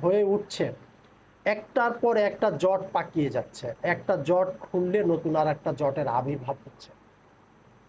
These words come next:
আমরা আসলে জানি না আমরা কোন দিকে যাচ্ছি বা দেশটা কোন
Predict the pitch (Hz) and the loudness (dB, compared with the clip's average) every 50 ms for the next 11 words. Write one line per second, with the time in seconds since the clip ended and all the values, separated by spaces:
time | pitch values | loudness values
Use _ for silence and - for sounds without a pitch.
0 | _ - - - - 160 165 180 180 170 - 190 185 170 135 123 156 143 151 151 | _ -20 -16 -8 -6 -2 0 0 0 0 0 0 0 0 2 2 2 2 2 2
1 | 147 135 107 - - - - - 131 127 147 143 - - - 165 170 175 180 165 | 0 0 -2 -6 -10 -14 -12 -12 -8 -6 -6 -8 -8 -6 -2 0 0 0 0 0
2 | 156 170 170 196 185 143 123 160 156 160 160 - - - 208 226 226 - - - | -2 -2 0 0 -2 0 0 -2 -2 -2 -2 -8 -8 -8 -6 -6 -8 -12 -20 -20
3 | - - - - - - - - - 131 127 143 147 139 - - - - - 147 | -20 -20 -20 -20 -20 -20 -10 -8 -8 -6 -4 -6 -8 -6 -6 -8 -8 -4 -2 -2
4 | 147 | 0